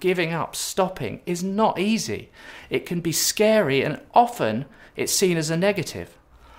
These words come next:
Also, there is no way we can spend weeks, months, years going full throttle and expect to be able to give up or stop and then suddenly switch off and hear from God. It's like pushing a child on a roundabout.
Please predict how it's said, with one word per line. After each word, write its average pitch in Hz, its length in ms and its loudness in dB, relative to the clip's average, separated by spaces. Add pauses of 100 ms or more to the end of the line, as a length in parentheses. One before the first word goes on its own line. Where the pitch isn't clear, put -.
(280)
Also, 151 380 4
there 147 180 4
is 170 140 0
no 226 400 8
way 190 420 6
we 131 100 2
can 151 120 -2
spend 160 360 -2
weeks, 214 440 0
months, 180 520 -2
years 196 340 2
going 165 300 2
full 208 320 4
throttle 208 600 0 (220)
and 180 100 0
expect - 380 2
to - 80 -10
be 175 120 -2
able 165 140 2
to 147 40 -2
give 208 320 2
up - 360 2 (200)
or 120 100 -4
stop - 640 4 (200)
and 135 140 2
then 135 80 2
suddenly 165 520 2
switch 180 420 0
off 123 340 0 (240)
and 120 140 -2
hear 127 240 2
from 120 240 -4
God. 113 340 -4 (760)
It's - 120 -4
like 269 220 4
pushing 156 320 0
a 135 40 2
child 185 380 4
on 120 80 2
a 123 80 2
roundabout. 165 640 0